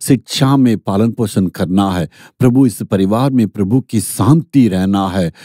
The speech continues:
आदम हव्वा की परिवार में कुछ भी कमी नहीं रहा था,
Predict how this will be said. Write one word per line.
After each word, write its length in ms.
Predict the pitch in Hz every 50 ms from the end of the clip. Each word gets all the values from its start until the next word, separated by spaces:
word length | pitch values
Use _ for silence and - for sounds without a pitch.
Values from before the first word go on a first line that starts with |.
| - - - -
आदम 400 | 90 95 113 110 113 127 127 117
हव्वा 480 | 107 85 82 101 98 95 92 117 123 123
की 160 | - - 117
परिवार 540 | 101 - 107 98 101 101 101 110 127 139 135
में 220 | 123 117 104 90 -
कुछ 300 | - - 120 110 - -
भी 160 | 110 120 165
कमी 420 | 160 - - - 110 107 107 117 127
नहीं 240 | 123 113 110 113 110
रहा 320 | 104 92 80 95 95 92
था, 280 | 85 - 104 90 85